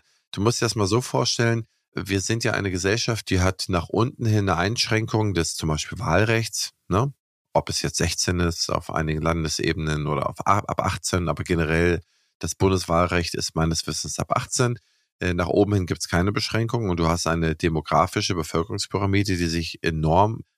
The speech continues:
nach oben hin verschiebt. Und da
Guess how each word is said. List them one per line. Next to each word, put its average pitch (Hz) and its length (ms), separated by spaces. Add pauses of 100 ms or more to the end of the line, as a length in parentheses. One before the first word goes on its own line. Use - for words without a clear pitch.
(120)
nach 78 180
oben 87 300
hin 107 180
verschiebt. - 540 (800)
Und 98 600 (200)
da 92 500